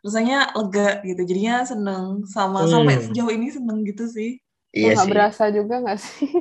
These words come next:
Speaker 1: Iya,
Speaker 3: Udah
Speaker 1: nggak
Speaker 3: kelar
Speaker 1: berasa,
Speaker 3: aja.
Speaker 1: bener-bener.
Speaker 2: Nggak berasanya nggak berasa apa nih?
Speaker 3: Kayak, maksudnya udah kelar aja, kayaknya, kayak baru kemarin-kemarin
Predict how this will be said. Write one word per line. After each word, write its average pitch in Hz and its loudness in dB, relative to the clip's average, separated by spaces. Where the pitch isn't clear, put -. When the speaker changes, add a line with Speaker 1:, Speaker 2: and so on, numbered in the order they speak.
Speaker 1:
Iya, 247 4
Speaker 3:
Udah 226 8
Speaker 1:
nggak 220 6
Speaker 3:
kelar 196 2
Speaker 1:
berasa, 202 4
Speaker 3:
aja. 196 -4
Speaker 1:
bener-bener. 180 -4
Speaker 2:
Nggak 147 4
berasanya 160 4
nggak 151 6
berasa 131 4
apa 127 2
nih? 101 -2
Speaker 3:
Kayak, 226 6
maksudnya 247 0
udah 226 8
kelar 214 4
aja, 196 2
kayaknya, 220 -2
kayak 226 2
baru 208 -2
kemarin-kemarin 208 0